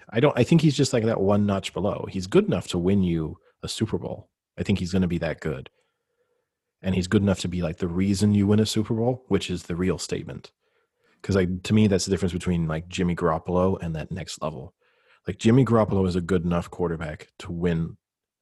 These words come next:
like, for you to win a Super Bowl with having Jimmy Garoppolo on your team. But Jimmy Garoppolo is not gonna win you the Super Bowl.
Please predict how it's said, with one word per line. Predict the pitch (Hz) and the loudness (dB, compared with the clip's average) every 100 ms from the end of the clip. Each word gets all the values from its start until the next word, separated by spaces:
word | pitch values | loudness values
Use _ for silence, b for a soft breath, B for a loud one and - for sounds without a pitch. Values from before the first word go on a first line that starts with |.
| _ - | _ -10
like, | 73 | -10
for | - | -6
you | 95 90 | -4 -2
to | 87 | 0
win | 90 92 | 2 2
a | 87 | 2
Super | - 87 85 | -4 -6 -6
Bowl | 82 82 | -6 -4
with | 82 | -4
having | 90 87 | -4 -4
Jimmy | 82 82 | -4 -6
Garoppolo | 80 76 76 76 82 | -4 -6 -6 -8 -8
on | 87 | -10
your | 98 | -10
team. | - 71 90 _ _ _ B B 523 523 B B B B _ - | -12 -12 -14 _ _ _ B B -14 -12 B B B B _ -12
But | 87 | -2
Jimmy | 95 92 | 0 2
Garoppolo | 95 85 90 85 | 2 0 0 0
is | 85 | -2
not | 80 78 | -4 -4
gonna | 85 82 | -4 -4
win | 82 82 82 | -2 -2 -2
you | 73 | -4
the | - | -8
Super | - 92 | -10 -12
Bowl. | 90 95 | -14 -14